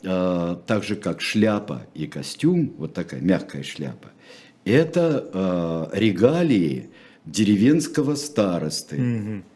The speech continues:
Speaker 1: Вот он всеафриканский староста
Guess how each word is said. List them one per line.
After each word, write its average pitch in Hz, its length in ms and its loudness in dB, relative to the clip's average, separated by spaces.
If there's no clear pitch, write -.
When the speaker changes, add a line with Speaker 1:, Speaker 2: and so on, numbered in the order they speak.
Speaker 1:
Вот - 300 -8
он 156 300 2
всеафриканский 127 880 0
староста 87 920 -2